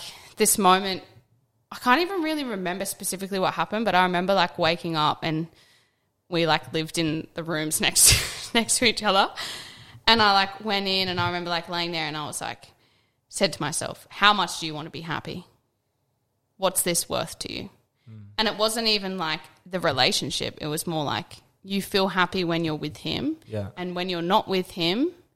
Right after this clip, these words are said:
Speaker 1: but you don't have anything else going on, you feel happy. So it was, like, that extra bit of, like,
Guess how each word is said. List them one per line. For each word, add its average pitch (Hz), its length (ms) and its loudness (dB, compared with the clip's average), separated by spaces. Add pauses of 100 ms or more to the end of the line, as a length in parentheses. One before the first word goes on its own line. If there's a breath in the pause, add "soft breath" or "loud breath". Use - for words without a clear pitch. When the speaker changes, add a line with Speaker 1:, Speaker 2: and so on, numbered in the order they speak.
(920)
Speaker 1:
but - 140 2
you 190 120 0
don't 180 220 4
have 175 120 0
anything 175 320 0
else 160 180 0
going 156 260 0
on, 156 220 0
you 156 140 -4
feel 156 200 -6
happy. 160 380 -6
So 160 160 -2
it 151 40 -4
was, 156 120 -4
like, 160 160 -4
that 151 200 0
extra - 360 -2
bit 151 160 -4
of, 147 200 -6
like, - 380 -10